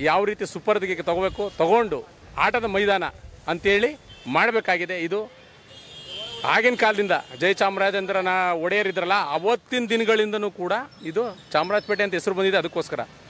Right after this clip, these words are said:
ಜಯಚಾಮರಾಜೇಂದ್ರ ಒಡೆಯರ್ ಇದ್ದರು, ಅವರು ಕೊಟ್ಟಂಥ ಉಡುಗೊರೆ ಇದು. ದಯಮಾಡಿ ನಾನು ಮತ್ತೊಮ್ಮೆ ವಿನಂತಿಯನ್ನು ಮಾಡ್ಕೊಳ್ತೀನಿ, ಯಾರೂ ಕೂಡ ಯಾವುದೇ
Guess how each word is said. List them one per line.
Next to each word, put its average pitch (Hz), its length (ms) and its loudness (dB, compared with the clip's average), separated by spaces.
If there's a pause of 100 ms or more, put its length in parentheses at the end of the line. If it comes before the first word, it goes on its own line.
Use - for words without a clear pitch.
ಜಯಚಾಮರಾಜೇಂದ್ರ 180 960 2 (100)
ಒಡೆಯರ್ 170 280 0
ಇದ್ದರು, 170 200 -6 (540)
ಅವರು 190 140 6 (100)
ಕೊಟ್ಟಂಥ 170 320 0 (380)
ಉಡುಗೊರೆ 202 380 4
ಇದು. 180 120 -4 (480)
ದಯಮಾಡಿ 214 460 4
ನಾನು 202 180 -4
ಮತ್ತೊಮ್ಮೆ 247 400 2
ವಿನಂತಿಯನ್ನು 214 480 0
ಮಾಡ್ಕೊಳ್ತೀನಿ, 196 500 0 (480)
ಯಾರೂ 190 260 4 (140)
ಕೂಡ 196 120 0 (760)
ಯಾವುದೇ 202 300 2